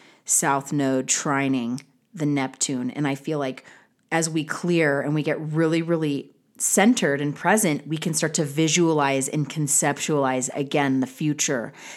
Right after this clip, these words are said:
the, the direction that we wanna go. Like, we're taking our power back right now.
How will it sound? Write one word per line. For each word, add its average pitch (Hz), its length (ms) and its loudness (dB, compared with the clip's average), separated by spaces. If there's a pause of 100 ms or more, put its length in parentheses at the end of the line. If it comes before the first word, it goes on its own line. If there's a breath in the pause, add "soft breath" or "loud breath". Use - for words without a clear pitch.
(160 loud breath)
the, 156 180 2
the 156 220 -4
direction 156 680 2
that 139 100 0
we 151 80 0
wanna 139 260 2
go. 139 320 0
Like, 120 220 -6
we're 139 80 -8
taking 208 520 2
our - 140 2
power 160 500 2
back 123 360 -2
right 101 200 -4
now. 110 360 -6